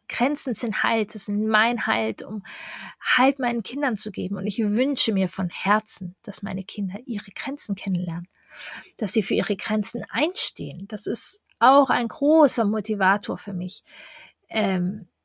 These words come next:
ernsthaft mich mit meinen Grenzen auseinandersetzen, liebevoll und warm, ja, absolut, ähm, so, genau. Also ein wahnsinnig spannender Monat, der bei mir viel gemacht hat.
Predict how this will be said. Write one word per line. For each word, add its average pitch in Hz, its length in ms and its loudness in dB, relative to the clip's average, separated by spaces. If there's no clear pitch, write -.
ernsthaft 208 540 0
mich 190 160 -4
mit 208 120 -4
meinen 185 160 0
Grenzen - 360 -6
auseinandersetzen, 170 1040 -2
liebevoll 277 600 2
und 202 200 -2
warm, 196 460 -2
ja, 214 320 4
absolut, 226 720 -2
ähm, 180 720 0
so, 151 340 -2
genau. 214 180 4
Also 240 280 4
ein 226 300 2
wahnsinnig 254 420 4
spannender 220 340 4
Monat, 269 400 4
der 214 140 4
bei 208 160 4
mir 262 260 6
viel 277 320 0
gemacht 269 420 0
hat. 359 300 2